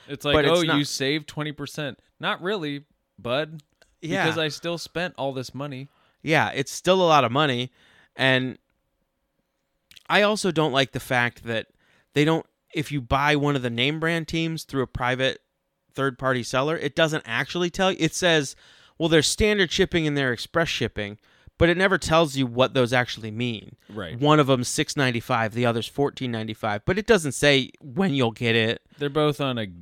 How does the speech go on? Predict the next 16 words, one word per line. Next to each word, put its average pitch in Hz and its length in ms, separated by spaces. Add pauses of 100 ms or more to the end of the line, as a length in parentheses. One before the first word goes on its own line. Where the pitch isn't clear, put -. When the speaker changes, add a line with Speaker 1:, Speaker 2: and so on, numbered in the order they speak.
(220)
Speaker 1:
goddamn 110 920
cargo 104 560
liner 85 400
from 82 220
China. 92 400 (140)
Speaker 2:
Yeah. 131 260
Speaker 1:
I 107 40
will 117 240
tell 117 200
you 95 160
that. 87 380
Speaker 2:
Yeah. 101 240 (960)
Made 135 260
in 123 100
China. - 440 (1700)
Uh. 104 360